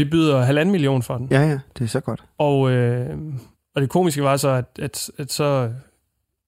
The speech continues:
Speaker 1: så sagde, så sagde ejendomsmægleren, "Det, det, det, det, det går han ikke med til." Nå, okay. Og så sagde jeg til hende, "Så kan det være, at vi kan gå op til en, en seks eller sådan noget, men vi har ikke, vi har ikke råd til mere."
Speaker 2: Nej.
Speaker 1: Vi havde, vi havde egentlig f-,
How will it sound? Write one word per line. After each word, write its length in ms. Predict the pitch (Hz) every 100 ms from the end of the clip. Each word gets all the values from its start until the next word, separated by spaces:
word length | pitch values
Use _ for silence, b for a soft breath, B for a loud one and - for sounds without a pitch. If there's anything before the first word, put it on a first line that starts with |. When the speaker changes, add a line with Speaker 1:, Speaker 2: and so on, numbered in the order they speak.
| _ -
Speaker 1:
så 60 |
sagde, 800 | 135 - 139 135 123 123 127 131
så 140 | 139 131
sagde 140 | 139
ejendomsmægleren, 460 | 139 147 - 127 131
"Det, 400 | 151 135 131 -
det, 240 | 143 - -
det, 380 | 139 - - -
det, 320 | 147 127 - -
det 140 | 143 -
går 100 | 127
han 120 | 120
ikke 100 | 120
med 80 | 135
til." 140 | - - _ _ _ _ _ _ _ _ _ -
Nå, 120 | 160 156
okay. 180 | 131 113 - _ _ _ _ _ _
Og 60 | 135
så 40 |
sagde 220 | 127 151 139
jeg 140 | 139
til 80 | 143
hende, 180 | 127 113
"Så 100 | 123
kan 280 | 139 139 143
det 80 | 135
være, 80 | 143
at 80 | 143
vi 40 |
kan 100 | 127
gå 80 | 135
op 120 | 139
til 140 | - 143
en, 200 | 147 123 -
en 160 | 147 135
seks 440 | - 151 147 -
eller 160 | 131 135
sådan 180 | - 127
noget, 140 | 131
men 200 | 143 135 -
vi 140 | 156 131
har 100 | 139
ikke, 160 | 151 151
vi 80 | 151
har 80 | 139
ikke 120 | 156
råd 120 | 170
til 140 | - 135
mere." 200 | 127 131 _ -
Speaker 2:
Nej. 160 | 110 98 - _ _ _ _ _ _ 143
Speaker 1:
Vi 60 | 139
havde, 180 | 135
vi 80 | 151
havde 100 | 143
egentlig 160 | 156 151
f-, 260 | - 160